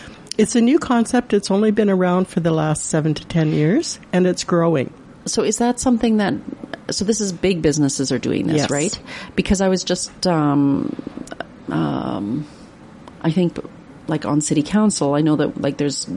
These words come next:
Speaker 2: trade deals and, and things where you have to, like, if something is over a certain amount of money, you have to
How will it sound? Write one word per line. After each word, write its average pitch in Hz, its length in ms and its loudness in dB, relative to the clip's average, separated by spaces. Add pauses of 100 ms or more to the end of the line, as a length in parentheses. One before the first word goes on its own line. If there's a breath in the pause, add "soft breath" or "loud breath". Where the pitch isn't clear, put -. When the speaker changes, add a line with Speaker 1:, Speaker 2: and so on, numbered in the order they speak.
(320)
Speaker 2:
trade 156 320 0
deals 143 380 0
and, 135 340 2 (460 loud breath)
and 147 240 0
things 143 340 2
where 143 120 0
you 143 120 4
have 135 260 0
to, - 120 0
like, - 220 -2
if - 220 -6
something 147 460 0
is - 180 -2
over 143 200 0
a 139 40 0
certain 139 240 -2
amount 127 200 2
of 135 80 2
money, 135 160 2
you 139 140 0
have 139 220 -2
to 123 260 -2